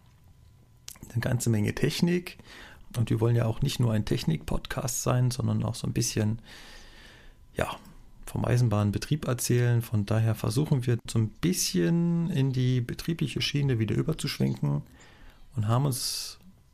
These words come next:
das Thema überlegt, was passiert denn eigentlich, wenn der Strom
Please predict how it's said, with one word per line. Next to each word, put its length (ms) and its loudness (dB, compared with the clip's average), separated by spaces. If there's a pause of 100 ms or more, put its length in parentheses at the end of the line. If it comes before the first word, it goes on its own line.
(600)
das 240 -4
Thema 340 2
überlegt, 800 2 (480)
was 180 -6
passiert 400 0
denn 140 2
eigentlich, 960 2
wenn 160 4
der 160 2
Strom 640 0